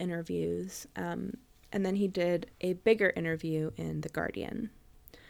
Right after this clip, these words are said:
Um, so the first interview he did,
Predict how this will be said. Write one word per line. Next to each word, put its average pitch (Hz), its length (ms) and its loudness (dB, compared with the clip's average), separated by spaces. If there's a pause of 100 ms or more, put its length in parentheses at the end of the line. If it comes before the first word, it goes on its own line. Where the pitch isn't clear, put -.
(420)
Um, 101 320 0 (840)
so 185 460 8 (640)
the 208 140 0
first 254 520 6
interview 196 360 2
he 190 160 0
did, 170 480 2